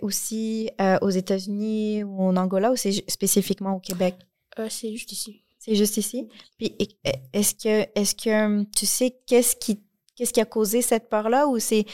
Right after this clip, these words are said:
Speaker 1: l'inconnu parce que tu connais moins le Québec ? Euh,
Speaker 2: Peut-être
Speaker 1: tu sais
Speaker 2: parce
Speaker 1: d'où
Speaker 2: que je
Speaker 1: ça
Speaker 2: connais
Speaker 1: vient ?
Speaker 2: moins le Québec et parce que aussi je regarde des vidéos sur YouTube qui, euh, <laughs> qui parlent.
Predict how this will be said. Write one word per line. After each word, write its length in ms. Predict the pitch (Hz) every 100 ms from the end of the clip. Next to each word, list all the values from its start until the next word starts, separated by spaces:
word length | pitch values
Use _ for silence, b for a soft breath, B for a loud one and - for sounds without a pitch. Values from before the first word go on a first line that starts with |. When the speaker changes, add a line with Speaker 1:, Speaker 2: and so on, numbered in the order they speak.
| B B -
Speaker 1:
l'inconnu 580 | 202 202 196 208 208 220
parce 220 | 208 -
que 80 | 208
tu 140 | -
connais 280 | - 196 196
moins 400 | 190 202 202 196
le 120 | 196
Québec ? 540 | 190 196 233 262 262 214
Euh, 120 | 202 b b b _ -
Speaker 2:
Peut-être 140 | 285
Speaker 1:
tu 40 | 349
sais 60 |
Speaker 2:
parce 140 | - 214
Speaker 1:
d'où 60 |
Speaker 2:
que 60 | 269
je 60 |
Speaker 1:
ça 80 | 233
Speaker 2:
connais 180 | 254 247
Speaker 1:
vient ? 80 | 240
Speaker 2:
moins 120 | 254
le 120 | 269 254
Québec 560 | 240 208 214 233 -
et 80 | 240
parce 200 | 240 254
que 80 | 285
aussi 120 | 285
je 80 | 285
regarde 320 | 254 247 262
des 100 | 240
vidéos 200 | 220 240
sur 180 | - 247
YouTube 380 | 226 220 302 339
qui, 540 | - 247 233 240 240 B B B -
euh, 580 | 247 247 262 269 311 294 262 -
<laughs> 180 | - 539
qui 120 | 277
parlent. 200 | 247 311